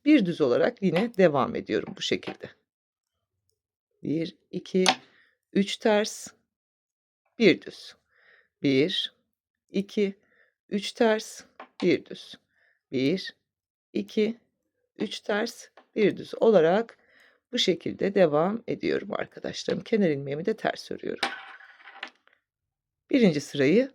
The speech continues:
tamamladık. İkinci sıra arka taraftayız. Bu arada modelimizin arka tarafı da çok şık duruyor. Yani dileyen arka tarafını dahi kullanabilir. Kenar ilmeğini örmeden alıyorum ve hemen hızlı bir şekilde şöyle üç düz,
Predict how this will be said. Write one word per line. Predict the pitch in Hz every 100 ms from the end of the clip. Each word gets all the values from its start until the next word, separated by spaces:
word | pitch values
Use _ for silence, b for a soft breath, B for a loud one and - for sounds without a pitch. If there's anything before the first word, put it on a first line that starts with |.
| _
tamamladık. | 202 156 120 - - - - -
İkinci | 311 240 147
sıra | - 147 143 - _
arka | - 220 233
taraftayız. | 226 202 196 214 214 - B B B
Bu | 302
arada | 269 190
modelimizin | 214 254 240 175 -
arka | - 240 269
tarafı | 220 175 160
da |
çok | 226 240 240
şık | - 196 -
duruyor. | 143 139 175 - b b b -
Yani | 170 147 185 233 - _ _ -
dileyen | 233 175 170 202
arka | 233 233 240
tarafını | 175 151 143 135
dahi | 135 147 247
kullanabilir. | - 190 170 185 143 - - - _ _ b b b b - -
Kenar | - 330 277
ilmeğini | 180 147 135 135 131 143
örmeden | - 262 277 262 262
alıyorum | 262 254 254 247 233
ve | 208
hemen | 202 226 208
hızlı | 214 233 214 190
bir |
şekilde | - 165 - 139 127 160 220 - _ _ _ _
şöyle | - 165 139 147 - - -
üç | 220 - -
düz, | 220 220 - -